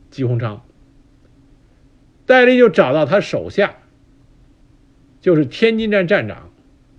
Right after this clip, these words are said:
赫赫有名的军统特工，号称白衣杀手陈公树。有机会的话，在其他的专辑我会讲一讲陈公树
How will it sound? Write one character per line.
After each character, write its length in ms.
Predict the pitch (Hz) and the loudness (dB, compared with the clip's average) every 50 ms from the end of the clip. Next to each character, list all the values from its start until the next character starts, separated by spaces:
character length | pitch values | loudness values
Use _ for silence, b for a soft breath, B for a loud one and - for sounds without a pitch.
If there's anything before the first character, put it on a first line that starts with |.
| _ _ _ _ _ | _ _ _ _ _
赫 360 | - - - 262 247 202 151 | -18 -8 0 2 2 4 2
赫 220 | 131 139 180 165 | 2 0 -2 -2
有 180 | 135 117 104 101 | -2 -2 -6 -8
名 220 | 98 110 127 151 | -10 -10 -8 -6
的 200 | 165 - - - _ _ _ _ | -6 -6 -6 -8 _ _ _ _
军 340 | _ - 185 190 185 175 160 | _ -6 -4 -2 -2 -4 -6
统 300 | - - 127 95 87 - _ | -8 -12 -16 -16 -16 -20 _
特 200 | - 151 117 98 | -6 -6 -6 -6
工， 180 | 113 127 135 156 - _ _ _ _ _ _ _ _ _ _ b b b b b b | -6 -10 -10 -12 -18 _ _ _ _ _ _ _ _ _ _ b b b b b b
号 240 | - - 180 147 127 | -8 -2 -2 -2 -2
称 240 | 127 151 160 165 160 _ - | -2 -6 -6 -6 -10 _ -12
白 180 | - 123 120 135 | -10 -8 -6 -6
衣 240 | 156 170 170 170 147 | -6 -6 -6 -8 -8
杀 240 | - - 160 151 | -8 -8 -10 -10
手 180 | 131 - - - _ _ b b b b b b b b _ _ b b b b b | -10 -14 -16 -20 _ _ b b b b b b b b _ _ b b b b b
陈 180 | _ - 143 147 | _ -10 -6 -4
公 160 | 165 175 165 | -2 -2 -2
树。 200 | 156 180 - _ _ _ _ _ _ _ _ _ _ _ _ _ _ _ _ _ _ b b b b b b b b b | -4 -6 -8 _ _ _ _ _ _ _ _ _ _ _ _ _ _ _ _ _ _ b b b b b b b b b
有 140 | b 143 151 | b -4 -4
机 140 | 151 220 247 | -2 -2 2
会 240 | 226 240 220 185 165 | 2 4 4 4 2
的 80 | 151 | 2
话， 180 | 135 160 160 143 | -2 -2 -4 -4
在 160 | 127 170 156 | -4 -4 -4
其 180 | 135 - - 185 | -6 -6 -6 -2
他 140 | 196 190 165 | -2 -2 -2
的 60 | 123 | -2
专 180 | 131 147 139 | -4 -4 -6
辑 140 | 139 135 120 | -6 -6 -6
我 100 | 113 101 | -6 -6
会 80 | 110 120 | -8 -10
讲 260 | 107 - 113 87 120 | -10 -10 -12 -12 -10
一 60 | 160 | -10
讲 140 | 160 113 90 | -8 -10 -10
陈 160 | - - 95 90 | -12 -16 -16 -14
公 140 | 92 98 92 | -14 -14 -14
树 140 | - 98 | -14 -16